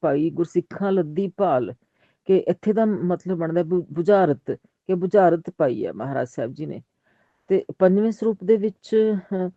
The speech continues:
ਅ, ਮੁੰਦਾਵਣੀ ਮਹੱਲਾ ਪੰਜਵਾਂ, ਜੋ ਸ਼ਲੋਕ ਮਹੱਲਾ ਨੌਵਾਂ ਤੋਂ ਬਾਅਦ ਆਉਂਦਾ ਨਾ, ਇਹ ਇੱਕ ਕਿਸਮ ਦਾ ਬੁਝਾਰਤ ਪਾ ਕੇ ਸਿੱਖਿਆ ਮਹਾਰਾਜ ਜੀ ਦੇ ਰਹੇ ਹਨ। ਤੇ, ਅਮ, ਜਿਹੜੀ ਸੋਠ ਰਾਗਣੀ ਵਾਲੀ ਮੁੰਦਾਵਣੀ ਹੈ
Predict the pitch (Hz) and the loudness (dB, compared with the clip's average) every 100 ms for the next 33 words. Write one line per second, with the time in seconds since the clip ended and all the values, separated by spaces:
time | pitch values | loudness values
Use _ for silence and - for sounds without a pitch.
0 | _ _ _ - 180 190 190 185 180 180 | _ _ _ -8 -2 0 0 0 0 2
1 | 170 165 185 208 208 202 185 180 170 165 | 4 2 2 -2 -2 -2 0 -2 -2 -6
2 | 165 170 165 160 160 160 165 175 175 175 | -6 -6 -6 -6 -6 -4 -4 -2 -2 -2
3 | 180 180 170 143 160 165 170 139 143 147 | -2 0 0 -4 -6 -6 -6 -4 -4 -4
4 | 147 110 127 180 196 _ _ - 180 196 | -6 -6 -8 -10 -12 _ _ -6 -4 0
5 | 220 202 190 202 208 214 185 190 214 185 | -2 -2 -6 -2 -2 0 -2 0 2 2
6 | 175 - 160 - 180 175 - - 208 202 | 0 -4 -4 -2 -4 -6 -10 -2 0 -2
7 | - _ _ _ 170 185 196 208 180 160 | -6 _ _ _ -2 2 2 0 0 0
8 | 151 143 147 143 135 147 170 _ _ _ | 0 -2 -4 -6 -8 -10 -14 _ _ _
9 | - 180 185 185 151 - 151 170 170 170 | -4 0 2 2 -2 -12 -8 -6 -6 -8
10 | 147 170 185 196 180 170 175 - 185 160 | -6 -2 0 0 2 2 2 2 -2 0
11 | 180 185 185 175 165 151 143 143 170 175 | 0 2 0 0 -2 -2 -2 -4 -4 -4
12 | 190 185 | -4 -6